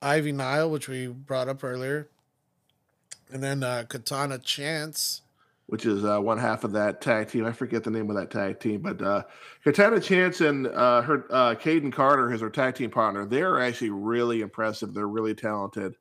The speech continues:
Speaker 1: Yeah, they
Speaker 2: Uh, I know, I know they recently lost their tag titles on SmackDown,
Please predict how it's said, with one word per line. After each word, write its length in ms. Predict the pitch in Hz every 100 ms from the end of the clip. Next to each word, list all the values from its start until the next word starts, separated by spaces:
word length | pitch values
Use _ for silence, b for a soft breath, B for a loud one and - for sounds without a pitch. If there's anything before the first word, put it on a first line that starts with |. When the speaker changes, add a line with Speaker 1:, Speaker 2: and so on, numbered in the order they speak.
| _ -
Speaker 1:
Yeah, 360 | 143 135 113
they 100 | 117
Speaker 2:
Uh, 280 | 104 104 101 -
I 100 | 127
know, 280 | 147 175 156 -
I 100 | - 156
know 160 | 180
they 140 | 170 143
recently 500 | 127 143 143 147 127
lost 340 | 117 120 -
their 120 | 117
tag 300 | 107 117 117
titles 340 | - 120 120 120
on 120 | 107
SmackDown, 760 | - 120 120 123 139 143 139